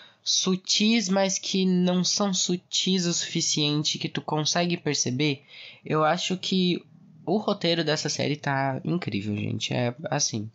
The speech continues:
é um dos grandes pontos, sério. E falando sobre os personagens, principalmente sobre a nova diretora,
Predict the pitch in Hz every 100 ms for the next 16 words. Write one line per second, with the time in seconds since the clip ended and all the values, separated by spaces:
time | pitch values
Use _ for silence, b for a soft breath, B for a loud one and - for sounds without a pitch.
0 | B B B _ 135 143 156 143 135 151
1 | 185 214 - 139 123 117 - - 120 113
2 | 117 - 180 - 202 185 220 220 190 185
3 | 202 202 185 185 202 180 143 131 180 180
4 | 139 131 - - 156 196 - 180 156 160
5 | - - 143 143 143 - - - 131 170
6 | 175 156 151 147 143 131 - 120 135 156
7 | 117